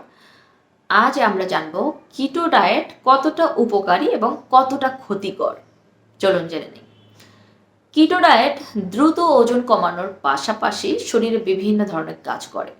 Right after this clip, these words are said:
দ্রুত ক্ষুধা লাগার প্রবণতা কমায়, ডায়াবেটিস কমায়, শরীরে ইনসুলিন বাড়ায় এবং ব্লাড সুগারটাকে কমায়। হুম, লিভারের চর্বি কমায় এবং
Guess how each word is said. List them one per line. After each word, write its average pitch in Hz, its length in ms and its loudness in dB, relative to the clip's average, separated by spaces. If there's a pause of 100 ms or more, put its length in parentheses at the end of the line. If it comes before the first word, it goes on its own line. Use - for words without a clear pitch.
(760)
দ্রুত 247 480 -2
ক্ষুধা 214 320 2
লাগার 196 340 2
প্রবণতা 170 460 -6
কমায়, 156 440 -6 (320)
ডায়াবেটিস 190 720 0
কমায়, 147 500 -4 (260)
শরীরে 214 520 0
ইনসুলিন 240 600 0
বাড়ায় 160 500 0 (320)
এবং 220 420 0
ব্লাড 185 360 2
সুগারটাকে 208 580 -6 (100)
কমায়। - 440 -2 (460)
হুম, 226 80 -16 (800)
লিভারের 233 540 2 (100)
চর্বি 214 380 4
কমায় - 500 -2 (420)
এবং 175 360 0